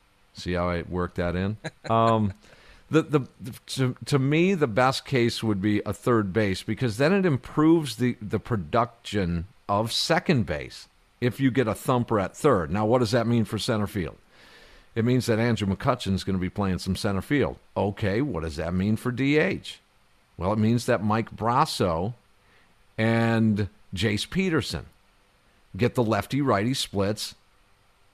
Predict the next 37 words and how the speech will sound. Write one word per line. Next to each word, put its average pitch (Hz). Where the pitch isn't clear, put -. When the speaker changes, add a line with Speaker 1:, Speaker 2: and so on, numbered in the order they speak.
Speaker 1:
in 120
a 110
platoon 127
there. 143
So -
th-, 113
that's, 135
this 120
is 262
where 139
the 120
flexibility 123
comes 110
in. 123
So 127
it, 110
I 170
know 214
this 165
is 120
a 131
lot 123
of 131
X's 123
and 110
O's 113
and 104
nuts 104
and 92
bolts 95
here, 107
Toby, 107
but 107
they 147
all, 175
they're, 131
they're 127